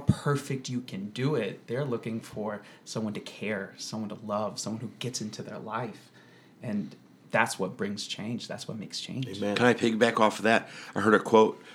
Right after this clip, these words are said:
Speaker 3: several years ago that I've used several times, and it's,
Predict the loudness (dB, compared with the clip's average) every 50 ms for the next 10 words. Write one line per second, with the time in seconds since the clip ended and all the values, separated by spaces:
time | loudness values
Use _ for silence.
0 | -20 -10 -2 4 6 8 8 8 6 6 6 6 6 4 2 4 4 4 6 6
1 | 6 4 4 4 6 6 6 6 6 4 4 2 2 0 0 0 0 0 0 -2
2 | -4 -8 -12 -16 -18 -18 -18 -18 -20 -16 _ 0 2 4 4 4 4 2 0 0